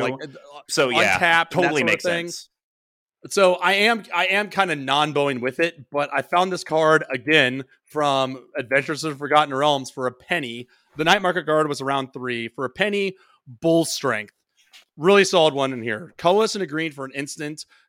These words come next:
Speaker 2: Target creature gets plus two, plus two and gains trample until end of turn, and then untap it, right? So the trample
Speaker 1: Hmm.
Speaker 2: for me doesn't as matter as much, but just the fact
Speaker 1: Sure.
Speaker 2: for two mana,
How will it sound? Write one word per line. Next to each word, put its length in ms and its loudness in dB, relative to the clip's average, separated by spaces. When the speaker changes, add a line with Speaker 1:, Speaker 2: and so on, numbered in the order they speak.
Speaker 2:
Target 280 2
creature 220 -6
gets 160 -6
plus 220 -2
two, 120 -6
plus 240 -6
two 180 -2
and 100 -6
gains 200 -8
trample 360 0
until 240 -2
end 100 -2
of 60 -4
turn, 480 0
and 120 -4
then 120 2
untap 540 -4
it, 180 -16
right? 200 2
So 120 -2
the 80 4
trample 340 2
Speaker 1:
Hmm. 80 4
Speaker 2:
for 60 2
me 160 -2
doesn't 300 -4
as 120 -10
matter 340 -4
as 120 -10
much, 340 -4
but 80 0
just 140 -2
the 80 -4
fact 200 2
Speaker 1:
Sure. 140 2
Speaker 2:
for 240 -2
two 180 -6
mana, 480 -4